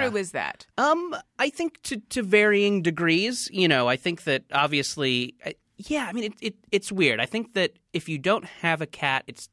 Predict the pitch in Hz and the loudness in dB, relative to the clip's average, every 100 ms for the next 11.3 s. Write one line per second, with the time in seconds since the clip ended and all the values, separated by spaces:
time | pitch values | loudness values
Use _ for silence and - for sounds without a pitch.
0 | _ - - 175 170 - 160 147 - - | _ -20 0 2 2 -4 -6 -6 -8 -6
1 | 139 127 123 120 - 117 110 110 - 127 | -4 -2 -4 -8 -8 -8 -8 -8 -4 -4
2 | - 123 113 117 156 214 196 190 156 143 | -4 -8 -6 -2 -2 -2 -4 -4 -4 -4
3 | 165 156 - - 185 - 147 151 131 - | 0 0 0 -2 -2 -2 0 0 0 -8
4 | 127 - 190 233 185 123 131 127 143 127 | -8 0 4 4 2 0 -2 0 2 2
5 | 123 123 113 117 107 107 107 113 120 - | 0 -4 -4 -8 -6 -6 -4 -4 -6 -8
6 | _ - 120 - - 226 196 120 117 - | _ -4 -2 -2 2 4 4 2 -4 -6
7 | 113 101 101 98 190 185 135 110 104 98 | -8 -8 -8 -6 -2 0 0 -2 -6 -6
8 | 80 123 127 135 131 170 170 147 139 131 | -6 -4 -4 -4 -2 -2 -2 -4 0 0
9 | 120 123 113 107 - - 160 135 110 - | 0 -6 -6 -6 -8 -4 0 0 -2 -6
10 | 90 76 67 - - - - 196 160 123 | -8 -8 -10 -14 -20 -20 -4 0 2 2
11 | 127 117 - | 0 -4 -6